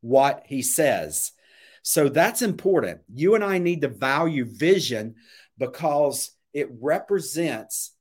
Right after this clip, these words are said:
that God sees what he says. The second thing I want you to see is God sees long before we do.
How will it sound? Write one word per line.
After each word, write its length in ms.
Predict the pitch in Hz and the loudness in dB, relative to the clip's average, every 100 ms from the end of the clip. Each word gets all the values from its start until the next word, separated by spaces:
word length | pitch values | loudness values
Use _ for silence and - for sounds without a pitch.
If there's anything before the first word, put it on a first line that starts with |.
| - | -8
that 340 | 127 - _ | -8 -8 _
God 540 | 147 127 139 156 165 165 _ | -4 -4 -4 -4 -6 -12 _
sees 840 | - - 214 190 120 117 123 - - _ _ _ | -4 0 0 0 -4 -6 -6 -8 -10 _ _ _
what 220 | 127 143 | 0 0
he 60 | 131 | 0
says. 760 | - 180 147 87 73 - - - _ _ _ _ _ | -2 0 0 -2 -8 -8 -8 -10 _ _ _ _ _
The 80 | 135 | -4
second 500 | - 202 220 226 233 | 0 0 0 -2 -6
thing 420 | 160 139 131 139 _ _ _ - | -4 -4 -4 -8 _ _ _ -4
I 120 | 135 | 0
want 300 | 131 147 135 | 2 0 -2
you 420 | 139 135 127 123 _ _ _ - | -2 0 -2 -6 _ _ _ -6
to 400 | 147 131 123 117 | 0 0 0 -4
see 540 | - - 151 135 147 151 | -2 2 2 2 -4 -6
is 300 | 135 143 127 | -2 0 0
God 400 | 104 139 156 170 | -2 0 2 2
sees 480 | - - 175 165 - | 0 0 0 -2 -2
long 320 | 135 156 196 | 2 2 2
before 400 | 165 160 165 165 | 0 0 2 4
we 220 | 147 190 190 | 2 0 0
do. 320 | 123 85 | -4 -6